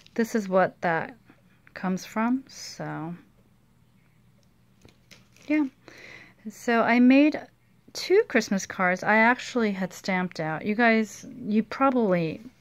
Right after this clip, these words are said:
know by now. If you don't know, you've, you're gonna find out now that when I stamp, I usually like to just stamp one page worth.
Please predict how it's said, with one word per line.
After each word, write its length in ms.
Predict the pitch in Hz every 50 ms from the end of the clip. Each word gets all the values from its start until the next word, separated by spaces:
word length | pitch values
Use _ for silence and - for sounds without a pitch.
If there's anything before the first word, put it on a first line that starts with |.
| _ _ - - - -
know 260 | 180 185 185 185 185
by 180 | 185 196 196
now. 440 | 190 185 185 180 185 185 190 185 175 - _ _ _ - _ _ _
If 140 | 196 - -
you 60 | 180
don't 220 | 170 190 190 - -
know, 240 | 208 226 220 190
you've, 380 | 190 180 170 170 165 156 - - _ _ _ _ _ _ _ _ _ _ _ _ -
you're 100 | - 170
gonna 120 | 175 180 175
find 260 | - - 190 190 190
out 140 | 190 - -
now 300 | 190 208 202 175 180 - - - - - - - - - _
that 120 | - 208 185
when 120 | 214 220
I 100 | 220 214
stamp, 440 | 208 - - - - 294 302 247 -
I 100 | - -
usually 720 | 208 196 202 208 214 214 - - 233 220 214 220 214 208 202
like 360 | 170 175 185 180 180 180 -
to 100 | - 185
just 220 | - 185 175 -
stamp 460 | - - - 180 170 170 151 156 -
one 180 | 180 180 170 170
page 420 | - - - 170 165 170 - -
worth. 340 | - 202 214 247 277 269 _